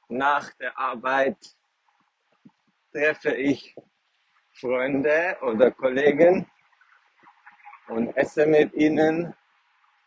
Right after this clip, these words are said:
Und dann, wenn ich wieder im Hotel bin, ist es schon ziemlich spät. Dann habe ich eigentlich keine Zeit mehr,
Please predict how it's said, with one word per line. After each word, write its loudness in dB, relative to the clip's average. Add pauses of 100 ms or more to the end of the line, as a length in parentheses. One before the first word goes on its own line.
(240)
Und 2
dann, 2
wenn 4
ich -4
wieder 6
im -4
Hotel 0
bin, 0 (960)
ist -10
es -4
schon 0
ziemlich -2
spät. 0 (1300)
Dann -16
habe 4
ich 0
eigentlich 2
keine 0
Zeit 2
mehr, -4